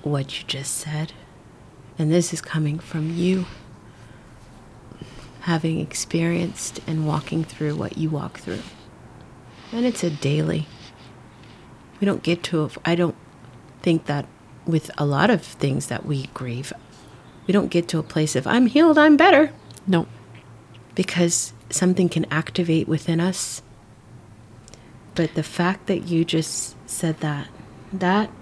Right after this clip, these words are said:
Speaker 1: I just, I need to take a pause right here on that. You stated your child was your idol, your children.
Speaker 2: Yeah, both of them. I love them dearly.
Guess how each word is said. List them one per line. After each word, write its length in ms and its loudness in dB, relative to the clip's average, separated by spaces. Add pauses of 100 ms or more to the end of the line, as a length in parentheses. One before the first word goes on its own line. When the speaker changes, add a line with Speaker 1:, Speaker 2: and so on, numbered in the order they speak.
(920)
Speaker 1:
I 100 0
just, 240 -4 (760)
I 60 4
need 160 4
to 60 -6
take 220 2
a 40 0
pause 400 -2
right 160 -4
here 320 -12 (340)
on 200 0
that. 220 -4 (1700)
You 180 2
stated 540 -4 (520)
your 140 -4
child 480 -6
was 180 -8
your 140 -10
idol, 280 -10
your 180 -6
children. 600 -2 (1080)
Speaker 2:
Yeah, 160 4
both 240 6
of 80 -2
them. 100 2
I 100 2
love 140 4
them 160 2
dearly. 400 2